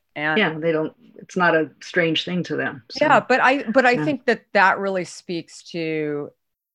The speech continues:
Speaker 1: personally, I think we need to keep men in the conversation. My husband,
Speaker 2: Yeah.
Speaker 1: you know, works at Hint as well. He's our chief
Speaker 2: Mm-hmm.
Speaker 1: operating officer, and he's, um, you know, very qualified.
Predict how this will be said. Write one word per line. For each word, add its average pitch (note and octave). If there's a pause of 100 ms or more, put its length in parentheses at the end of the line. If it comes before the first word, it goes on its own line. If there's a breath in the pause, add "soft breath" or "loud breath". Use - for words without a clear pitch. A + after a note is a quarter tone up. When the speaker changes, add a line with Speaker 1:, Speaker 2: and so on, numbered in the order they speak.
(520)
Speaker 1:
personally, F3
I D#3
think D3+
we D#3+
need D3+
to D3+
keep D#3+ (140)
men D#3
in D3+
the D3+
conversation. D3
My D#3
husband, D3+
Speaker 2:
Yeah. C#3 (180)
Speaker 1:
you D#3+
know, C#3+ (220)
works D3
at C#3+
Hint D#3
as C#3+
well. D#3
He's C#3+
our C#3+
chief C#3+
Speaker 2:
Mm-hmm. E3
Speaker 1:
operating F3+
officer, G#3+
and C#3+ (340 soft breath)
he's, E3
um, D3 (120)
you F#3
know, D3 (160)
very F3+ (260)
qualified. A3